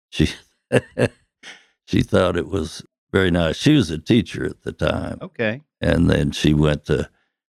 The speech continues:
Speaker 1: nursing school after the kids got in school and became an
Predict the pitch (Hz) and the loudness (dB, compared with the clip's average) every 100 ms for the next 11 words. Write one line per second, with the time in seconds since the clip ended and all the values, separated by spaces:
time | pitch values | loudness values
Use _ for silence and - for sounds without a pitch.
0 | _ 95 113 107 98 85 - - 87 85 | _ 2 4 2 -4 -6 -4 0 2 4
1 | 85 80 - 69 71 - 78 80 73 - | 2 0 -4 -8 -8 -2 0 2 -2 -4
2 | 78 76 73 - - 78 76 80 78 78 | -2 0 -4 -4 0 2 2 0 0 -2
3 | - _ _ _ _ _ 85 82 80 76 | -6 _ _ _ _ _ -4 0 2 2
4 | 73 | -2